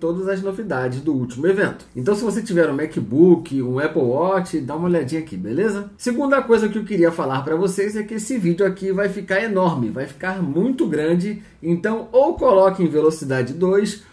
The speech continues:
ou você veja uma parte e depois veja a outra, beleza? Vai ficar um vídeo maior do que é comum aqui no canal. Então, como vocês viram nas primeiras impressões, olhando de cara, não tinha tantas novidades assim no I O S quinze.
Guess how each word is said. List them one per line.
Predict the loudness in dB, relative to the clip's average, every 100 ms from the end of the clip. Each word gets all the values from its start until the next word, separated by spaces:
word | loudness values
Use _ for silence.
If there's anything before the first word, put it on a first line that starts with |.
| -6
ou | -2
você | 0 2 0
veja | 0 -2
uma | -2 -4
parte | -4 -4 -4 -6
e | -4
depois | -2 -2 -4
veja | -4 -4 -2
a | 0
outra, | 0 0 -4 -10
beleza? | -4 2 2 2 -4
Vai | -2 -2
ficar | 0 0 2
um | 2
vídeo | 4 2
maior | 2 4 4 4 0
do | -2 -6
que | -2
é | 0 0
comum | 0 0 0 0
aqui | -2 -4
no |
canal. | -2 -2 -2 -4 -4
Então, | 2 4 4
como | 2 2
vocês | 0 0 -2 2
viram | 6 6 4
nas | -2 -2
primeiras | 0 2 0 -2
impressões, | 0 0 0 -4 -2
olhando | 0 2 0 0
de | -6
cara, | -2 0 2 2
não | 0 -4
tinha | -6 -8
tantas | -4 -6 -2 -2
novidades | -2 -4 -2 -2 -2 -4 0
assim | 0 -2 -10 -8
no | -6 -2
I | 0
O | 2
S | 0 -4 -8
quinze. | -4 0 0 0 -6